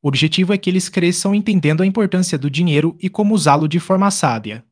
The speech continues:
Atividades e jogos educativos sobre dinheiro. Jogos que ensinam finanças. Os jogos são uma maneira divertida de aprender sobre finanças.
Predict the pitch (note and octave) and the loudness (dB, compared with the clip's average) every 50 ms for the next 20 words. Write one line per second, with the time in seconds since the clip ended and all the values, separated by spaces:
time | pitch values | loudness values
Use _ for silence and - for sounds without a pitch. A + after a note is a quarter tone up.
0 | _ _ _ _ - D#3 D#3 D#3 - G#3 G#3+ F3 C#3+ C3 B2 A#2 A2 B2 B2 - | _ _ _ _ -6 -6 -4 -4 -4 -4 -4 -2 -2 -2 -2 -2 -4 -6 -10 -10
1 | - - F#3 D3+ F3 F#3 F#3 E3+ G3 F#3 F#3+ G#3 F#3 G#3+ - G3+ F3+ F3 - F#3 | -6 -4 -2 0 0 0 0 0 -2 -2 -2 -2 -4 -4 -4 -4 -4 -4 -4 -4
2 | F#3 F3+ F#3 - - F#3 E3 F3+ D3 E3 F3 E3+ E3+ F3 F3+ E3+ C3+ E3+ F3 E3+ | -2 -2 -2 -4 -4 -4 -4 -2 -2 -2 -2 -2 -2 -2 -2 0 0 0 0 0
3 | F3+ F3+ - - - G#3 G#3+ G3+ - E3 D#3 D3 D#3 E3 - - G3 D#3 D3 D3+ | -2 -4 -6 -4 -4 -4 -4 -4 -4 -4 -4 -2 -4 -4 -4 -4 -4 -2 -2 -2
4 | D3 - F3+ D#3 F#3+ F3 C#3 D3+ F3 F#3 F3+ F#3 F3+ - - F#3+ F#3 F#3 F3+ F3+ | -4 -4 -4 -4 -4 -2 -2 0 0 0 0 -2 -2 -2 -2 -2 -2 -2 -2 -2
5 | E3+ D3+ D#3 E3 F3 F3 D#3 F#3 F#3 G3 F#3+ - A3 G3 G3+ F#3 D3+ F3 F3 - | -2 -2 -2 -2 -2 -2 -2 -2 -2 -2 -4 -2 -4 -2 -2 -2 -2 -4 -4 -4
6 | G3 G#3 F#3+ F3+ F3+ F3+ F3+ - - E3 D#3 D#3+ F3+ - F#3+ E3+ D3 C3 B2 A2+ | -4 -2 -2 0 -2 -2 -2 -4 -6 -6 -6 -6 -6 -4 -4 -4 -2 -2 -4 -4
7 | A2 - - - G#2+ - - - | -6 -8 -12 -14 -16 -16 -16 -16